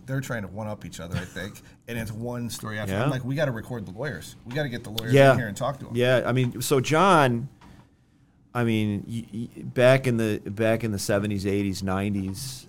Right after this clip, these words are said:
Speaker 2: you know, the mob wars, and, and, or, or, you know, there were corruption cases or, you know, f-, massive trials. It's funny, I, I just bought this subscription to the archive of the newspaper, so I, I one of my office mates and I were sitting around the other day, and I put in John's name.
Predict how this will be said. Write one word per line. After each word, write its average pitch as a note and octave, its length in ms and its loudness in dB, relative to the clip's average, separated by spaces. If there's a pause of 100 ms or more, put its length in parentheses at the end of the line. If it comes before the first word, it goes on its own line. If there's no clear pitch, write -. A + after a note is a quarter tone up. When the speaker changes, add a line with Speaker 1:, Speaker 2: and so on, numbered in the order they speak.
Speaker 2:
you A#2+ 100 -4
know, G2+ 120 -2
the F#2+ 80 -2
mob G2 340 2
wars, F#2 560 -2
and, F#2+ 160 -8
and, G2+ 120 -4
or, G2+ 540 0
or, G2 480 -4
you A#2 120 -4
know, G#2 160 -4
there G2+ 160 -2
were F#2+ 320 -2 (320)
corruption A2 440 -2
cases G2+ 680 -6
or, G2+ 220 -2
you A2+ 140 -4
know, G2+ 120 -2
f-, - 160 -12 (220)
massive B2 720 0
trials. F2+ 560 -2 (640)
It's - 80 -20
funny, B2 240 4
I, G#2+ 160 2
I A2+ 100 0
just A2 300 -8
bought A2+ 220 4
this G#2 120 -4
subscription - 600 -4
to G#2 60 -4
the F#2+ 120 -2
archive F#2+ 680 -4
of F2+ 100 -8
the F#2+ 80 -6
newspaper, - 560 -8
so F#2+ 220 -2
I, F2+ 100 -2 (100)
I - 120 -10 (600)
one A2 140 0
of G#2 40 -2
my G2 120 0
office F#2+ 260 -2
mates G2+ 220 -6
and G#2+ 80 -4
I G2 100 -2
were G2 140 -4
sitting - 240 -6
around G2 180 -4
the F#2+ 80 -8
other G2 140 -8
day, A2 120 -6
and G2+ 120 -6
I G2+ 60 -6
put - 200 -6
in F#2 140 -4
John's G2+ 340 -8
name. G#2 300 -8